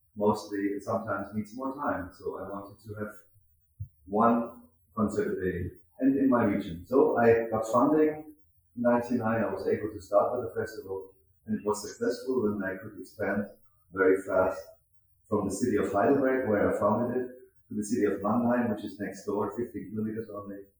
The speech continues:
And then some years later to the city of Ludwigshafen, which is on the other side of the River Rhine. And then it occurred that the situation as it is still now, that the festival is for six, seven weeks in October and November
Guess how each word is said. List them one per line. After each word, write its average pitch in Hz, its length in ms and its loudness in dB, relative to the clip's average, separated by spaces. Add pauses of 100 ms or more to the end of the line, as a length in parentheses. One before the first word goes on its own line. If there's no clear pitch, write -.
(380)
And 90 100 -14
then 104 180 2
some 98 280 -4
years 95 180 -4
later 98 300 -2
to 98 80 -10
the 95 80 -10
city - 200 -12
of - 140 -8
Ludwigshafen, - 640 -6
which 104 140 -8
is 101 160 -18
on 101 120 -8
the 98 140 -2
other 95 140 0
side 110 300 0
of - 120 -6
the 110 80 0
River 233 320 4
Rhine. - 400 2 (560)
And 113 280 0 (300)
then 147 460 4 (580)
it 104 140 -6
occurred 127 540 2 (420)
that - 240 -4
the - 80 -12
situation 113 500 0
as 110 140 0
it 104 80 -2
is - 240 -4
still 104 220 4
now, 107 480 4
that 107 100 0
the 107 180 -4
festival 123 300 0
is 113 180 -4
for 107 120 0
six, - 320 -2
seven 104 260 4
weeks - 240 4
in 120 60 0
October 110 460 2
and 101 140 2
November 143 640 0